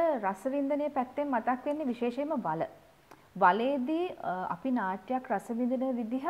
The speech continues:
අත්දැක්ක. අපේ වැඩිහිටියෝ කොහොමද නාට්‍ය රස විඳින්නේ? අපි කොහොමද ර-, නාට්‍ය රස විඳින්නේ කියන එක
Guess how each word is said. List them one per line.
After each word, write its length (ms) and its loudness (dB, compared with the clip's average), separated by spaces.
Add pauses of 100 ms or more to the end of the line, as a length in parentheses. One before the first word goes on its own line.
(100)
අත්දැක්ක. 480 0
අපේ 220 0
වැඩිහිටියෝ 460 -2
කොහොමද 280 -2
නාට්‍ය 320 -2
රස 180 -6
විඳින්නේ? 500 -4
අපි 240 -8
කොහොමද 320 -2
ර-, 280 -4
නාට්‍ය 320 -4
රස 180 -4
විඳින්නේ 400 -2
කියන 240 -4
එක 120 -10